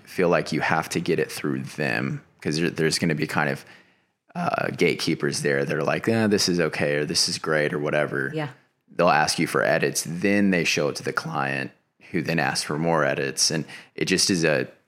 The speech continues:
Speaker 1: it doesn't always seem like the most efficient process versus going
Speaker 2: No.
Speaker 1: directly, you know, to
Speaker 2: Right.
Speaker 1: the
Speaker 2: It's always
Speaker 1: client.
Speaker 2: by committee. And,
Speaker 1: Yeah.
Speaker 2: and I found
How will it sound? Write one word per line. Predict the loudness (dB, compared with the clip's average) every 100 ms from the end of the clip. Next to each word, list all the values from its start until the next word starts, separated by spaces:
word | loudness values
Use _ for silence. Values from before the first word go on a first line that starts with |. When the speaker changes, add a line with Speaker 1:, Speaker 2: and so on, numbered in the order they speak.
| _
Speaker 1:
it | -4
doesn't | 2 2
always | 4 2 2
seem | 0
like | -2 -2
the | -2
most | -2 -4
efficient | -6 -4 -4 -6 -6
process | -6 -4 -4 -4 -4
versus | -2 -2 2
going | 4 4
Speaker 2:
No. | 2
Speaker 1:
directly, | 2 2 0 0 -2 -2 -4 -8 -10
you | -6
know, | -6 -6
to | -10 -20 -4
Speaker 2:
Right. | 0 0 0
Speaker 1:
the | 0
Speaker 2:
It's | 4
always | 4 4
Speaker 1:
client. | 0 -2
Speaker 2:
by | 0
committee. | 0 0 0 -2 0
And, | 4
Speaker 1:
Yeah. | 6 6 2 -2 -10 _ _
Speaker 2:
and | -2 0 2 0 -2 -4 -14 -20 _ _ -2
I | 0
found | 2 2 2 2 0 0 -4